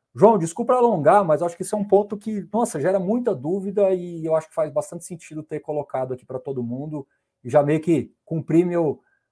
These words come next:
meu ciclo aqui, já, já, já das perguntas, se eu não tiver errado aqui. Se tiver alguma pra trás, você pode falar, mas é isso.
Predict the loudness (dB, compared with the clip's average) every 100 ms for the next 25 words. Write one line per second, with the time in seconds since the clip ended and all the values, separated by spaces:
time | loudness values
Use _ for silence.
0 | _ -4 -2 -2 0 -2 2 0 0 -6
1 | -6 -4 0 0 0 0 0 -2 -2 0
2 | -2 -2 -4 -4 -6 -8 -8 -10 -8 -6
3 | 0 0 0 -2 -4 -6 -10 -16 -12 -6
4 | -6 -6 -6 -6 -6 -6 -8 -10 -10 -10
5 | -6 -6 -6 -8 -10 -14 -8 -8 -8 -12